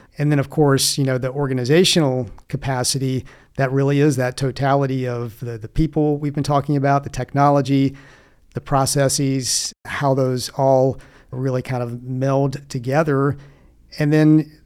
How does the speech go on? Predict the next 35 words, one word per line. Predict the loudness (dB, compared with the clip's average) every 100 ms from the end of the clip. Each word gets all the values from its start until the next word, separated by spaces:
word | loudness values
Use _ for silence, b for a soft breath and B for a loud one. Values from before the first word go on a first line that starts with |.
| _ _ -6
making | -4 -2 -2
sure | 0 2 2
you're | 2
paying | 2 0 0
attention | 0 0 0 0
to | -2
and | 0
managing | 0 0 0 -2 -6 -2
what | -2
happens | -2 -4 -4 -10 -10 -12 _
when | -6 -2 -2 0
one | 0
of | 0
those | -2 -4
changes | -4 -2 -2 -2 -6 -8
or, | -10 -12 -10
or | -6
something | -4 -4 -4
is | -6
added, | -2 0 -2
or | -4
maybe | -6 -6 -8 -14 _ _ -16
th-, | -10
that | -10
can | -6
happen | -6 -6
across | -6 -4 -6 -8 _ 0
multiple | 0 0 -8 -6
of |
them | -4
at, | -4 -4
at | -4 -2
one | 0 -2
time. | 0 -2 -2 -4
So | -4 -4